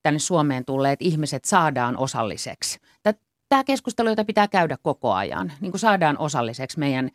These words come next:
yhteiskuntaan, niin sit siinä, siinä vaan yksi viisas nuori ihminen sanoi, että, että niin, että fyysisten tilojen lisäksi pitäisi avata myös sosiaaliset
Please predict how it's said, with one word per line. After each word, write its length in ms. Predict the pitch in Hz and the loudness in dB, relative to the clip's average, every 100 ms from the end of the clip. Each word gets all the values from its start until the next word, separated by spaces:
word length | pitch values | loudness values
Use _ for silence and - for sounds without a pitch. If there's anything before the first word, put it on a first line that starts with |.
| _ _ _ - | _ _ _ 0
yhteiskuntaan, 840 | 233 - 165 - 175 160 160 156 | 2 4 2 2 -2 2 2 2
niin 140 | 165 | 0
sit 140 | 160 - | -4 -2
siinä, 360 | 285 262 196 - | 2 4 2 0
siinä 240 | 214 254 | -2 2
vaan 280 | 214 196 190 - | 4 2 0 -4
yksi 400 | - 196 202 - - - - | -10 -10 -8 -10 -12 -18 -4
viisas 540 | 196 202 170 160 - - 180 156 | 0 2 2 -2 -2 -8 -8 -4
nuori 440 | 180 180 156 147 | -2 2 2 2
ihminen 480 | 156 156 156 139 143 | 0 0 0 0 -2
sanoi, 500 | 160 160 156 139 139 | 0 2 2 2 2
että, 340 | 139 _ 143 - _ _ - - _ | 0 _ -2 -2 _ _ -20 -20 _
että 380 | 190 175 - 180 - _ | -4 -4 0 0 0 _
niin, 320 | 220 262 254 | 0 2 2
että 300 | 170 _ 175 165 - | 0 _ 0 0 -4
fyysisten 640 | 226 202 165 147 - 143 135 | 2 2 2 -2 2 2 4
tilojen 680 | 160 151 127 117 113 110 160 _ | 2 4 2 0 -2 -4 -8 _
lisäksi 480 | 208 214 156 127 - | 2 4 2 -2 -6
pitäisi 400 | 170 170 160 - | 0 2 2 2
avata 380 | - 185 170 139 | 2 4 2 2
myös 340 | 160 170 156 | 2 2 0
sosiaaliset 680 | - 156 - 113 98 - 127 | 0 -2 0 -2 -2 -6 -14